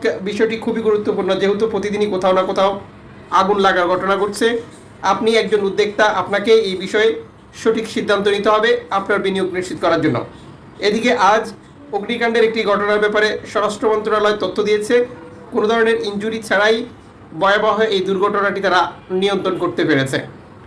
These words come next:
অগ্নিকাণ্ডগুলোর কারণ হিসেবে দেখানো হয় শর্ট সার্কিট জটিলতা, গ্যাস সিলিন্ডারের মতো জটিলতা,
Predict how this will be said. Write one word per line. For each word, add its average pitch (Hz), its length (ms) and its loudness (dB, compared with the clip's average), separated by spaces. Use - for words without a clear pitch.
অগ্নিকাণ্ডগুলোর 226 720 0
কারণ 208 200 2
হিসেবে 220 260 0
দেখানো 185 300 0
হয় 214 200 2
শর্ট 226 260 -4
সার্কিট 214 400 -2
জটিলতা, 196 460 0
গ্যাস 214 220 2
সিলিন্ডারের 196 500 2
মতো 196 140 -2
জটিলতা, 196 460 0